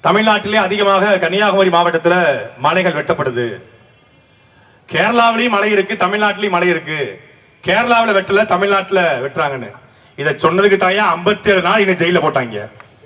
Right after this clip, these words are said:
என்ன சொல்லிட்டேன்? எங்க ஊர்ல சொல்ற மாதிரி, எங்க அண்ணன் ஊர்ல சொல்ற மாதிரி,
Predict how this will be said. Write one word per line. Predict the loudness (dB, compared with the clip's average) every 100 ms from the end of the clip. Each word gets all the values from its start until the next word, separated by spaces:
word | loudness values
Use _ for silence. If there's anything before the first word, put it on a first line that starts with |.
| -20 -20 -20 -20 -20 -20 -20 -20 -10
என்ன | -6 -2 0
சொல்லிட்டேன்? | 2 0 0 -2
எங்க | -2 -2
ஊர்ல | -2 0 0
சொல்ற | -2 -2 -2
மாதிரி, | 0 0
எங்க | -2 -2
அண்ணன் | -4 0
ஊர்ல | 0 0
சொல்ற | 0 0
மாதிரி, | 2 2 0